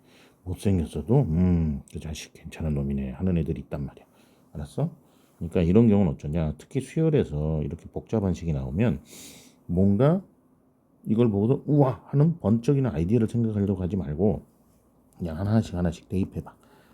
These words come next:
대입하다 보면 "아" 하고 규칙이 잡힐 거야. 그 규칙을 잡을 수 있느냐가 수능의 출제 목적이야. "너희들 이러, 이러, 이런 거 갖고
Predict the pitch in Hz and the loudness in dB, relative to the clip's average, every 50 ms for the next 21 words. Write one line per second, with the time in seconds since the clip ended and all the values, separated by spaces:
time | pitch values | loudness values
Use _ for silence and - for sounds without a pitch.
0 | _ _ - 92 95 - - 98 80 95 80 78 80 98 120 117 - 82 95 107 | _ _ -6 -4 -4 -2 -2 -2 0 0 0 2 2 2 0 0 0 -2 0 2
1 | 123 135 143 151 156 156 156 147 117 117 117 135 139 139 143 - - - - - | 2 2 2 2 2 2 2 2 2 2 2 0 0 -2 -6 -12 -12 -10 -6 -2
2 | 139 131 110 87 76 - - 78 - - - - _ _ _ _ - - _ _ | -2 -2 -2 -2 -6 -8 -10 -10 -10 -12 -20 -20 _ _ _ _ -20 -20 _ _
3 | - - 139 - - - - - - - 139 147 160 147 - - 76 85 98 - | -8 -8 -6 -6 -6 -8 -8 -4 -2 0 2 2 2 2 0 -4 -4 -2 -4 -4
4 | - - 127 - - 101 98 107 107 107 107 95 82 82 90 139 165 202 214 196 | -4 -6 -4 -2 0 2 2 4 4 4 2 0 -2 -2 -2 0 0 0 0 -2
5 | - - - 131 117 117 117 135 156 170 165 - - - - 147 139 - - - | -6 -8 -4 0 2 2 4 4 2 0 -2 -6 -18 -12 -10 -10 -10 -10 -6 0
6 | 165 165 185 202 196 - - _ _ _ _ _ _ _ _ _ _ _ - 101 | 2 2 2 2 0 -2 -14 _ _ _ _ _ _ _ _ _ _ _ -2 -2
7 | 101 - - - - - - 76 76 - - - _ _ _ - 104 104 104 98 | -2 -2 -4 -2 0 0 0 -2 -6 -12 -12 -20 _ _ _ -4 -2 0 0 0
8 | 92 92 101 135 139 120 85 80 92 101 113 117 107 101 110 104 98 95 98 98 | -2 -2 -2 -2 0 0 -2 -2 0 2 4 4 4 4 4 2 2 2 0 0
9 | 98 98 92 - 87 82 - - - 151 175 202 | 0 -2 -2 -4 -8 -12 -10 -4 -2 -2 -2 -2